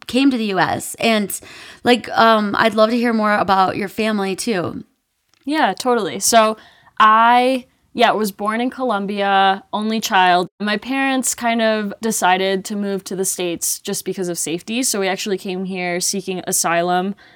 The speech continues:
Speaker 2: which then just kept getting rejected. Our immigration systems don't work. Um,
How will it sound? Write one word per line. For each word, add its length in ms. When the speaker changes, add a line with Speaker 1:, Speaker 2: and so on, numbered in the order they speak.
Speaker 2:
which 320
then 440
just 260
kept 220
getting 480
rejected. 920
Our 140
immigration 480
systems 760
don't 240
work. 460
Um, 500